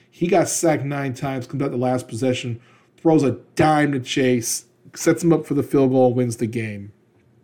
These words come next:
So, uh, pretty phenomenal. What I do want to talk about with them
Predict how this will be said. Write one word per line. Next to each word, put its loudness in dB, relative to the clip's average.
So, -4
uh, 2
pretty 6
phenomenal. 0
What 4
I 4
do 2
want 2
to -2
talk 4
about 4
with -4
them 0